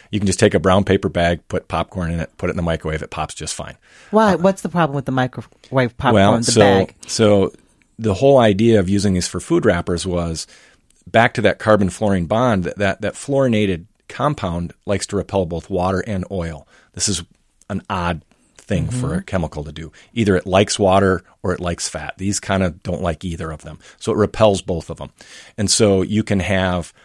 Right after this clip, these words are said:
Speaker 1: um, you know, your, your French fries and the oil doesn't get in your lap or your hand because it doesn't go through the bag. Um, same thing with your popcorn. You can have the oil and the butter and everything in there, pop it out, and it doesn't come out of the bag. Um, so back to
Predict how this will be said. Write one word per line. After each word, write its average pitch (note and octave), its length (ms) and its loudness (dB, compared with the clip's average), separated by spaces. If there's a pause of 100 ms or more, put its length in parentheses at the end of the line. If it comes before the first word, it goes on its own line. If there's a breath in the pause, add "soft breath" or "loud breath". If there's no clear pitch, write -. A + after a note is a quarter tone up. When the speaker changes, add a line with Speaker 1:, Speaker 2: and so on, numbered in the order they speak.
(220 soft breath)
Speaker 1:
um, E2+ 480 -4
you F#2+ 100 -6
know, E2 320 -4
your, E2 400 -6
your F#2+ 160 -6
French G#2 300 0
fries F2+ 360 0
and F2 140 -2
the E2+ 100 -8
oil F2 200 -2
doesn't F2 240 -6
get E2+ 100 -6
in E2+ 140 -6
your E2+ 120 -6
lap E2 300 -8
or F2 60 -6
your D#2+ 140 -6
hand F2 280 -4
because E2 320 -8
it - 80 -10
doesn't E2 220 -6
go E2 100 -8
through F2 160 -10
the D#2 100 -10
bag. D2+ 300 -10 (480 soft breath)
Um, F2 260 -4
same G2 240 0
thing F#2+ 180 -2
with F2 120 -2
your E2+ 80 -2
popcorn. D#2+ 460 -6
You D#2+ 80 -12
can E2 100 -10
have F2 220 -2
the E2+ 100 -4
oil F2 320 0
and E2+ 80 -2
the D#2+ 60 -6
butter E2+ 300 0
and E2 100 -2
everything E2 340 -6
in B2+ 160 2
there, F#2 280 0 (340 soft breath)
pop F#2+ 260 0
it F2 80 0
out, E2+ 300 0 (320)
and F2 160 -6
it D2+ 80 -8
doesn't E2 260 -6
come F2 160 -6
out E2 140 -4
of E2 60 -12
the E2 60 -12
bag. - 280 -14 (640 soft breath)
Um, E2+ 380 -4
so F#2+ 200 -4
back G2 300 0
to E2+ 260 0